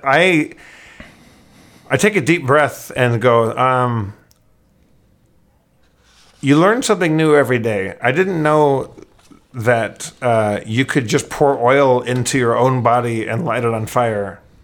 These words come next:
and save your own life, only dealing three damage. Um, it mu-, it must be nice to be, uh,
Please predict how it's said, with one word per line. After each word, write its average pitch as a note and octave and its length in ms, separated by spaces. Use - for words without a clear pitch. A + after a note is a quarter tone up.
and A#2+ 180
save C3+ 420
your A#2+ 180
own A#2 180
life, A2 360
only A#2+ 280
dealing A2+ 400
three A#2 280
damage. G#2 540
Um, G#2+ 460
it C3+ 100
mu-, G3 180
it D#3 100
must F#3 220
be E3+ 140
nice D3+ 420
to - 200
be, C3 400
uh, A2+ 360